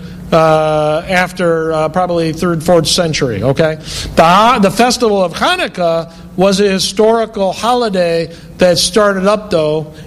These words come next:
as a result of this. So anyway, just so you know. Uh, ask me later if you have questions.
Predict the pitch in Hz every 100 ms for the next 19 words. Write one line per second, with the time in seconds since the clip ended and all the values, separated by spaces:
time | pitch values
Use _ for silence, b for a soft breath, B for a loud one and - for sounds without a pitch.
0 | B - 175 165 180 160 165 165 165 123
1 | 117 - 156 143 147 151 131 131 165 -
2 | 165 151 127 - B B B 156 156 156
3 | 151 151 151 175 202 190 208 180 180 156
4 | 147 135 160 147 139 107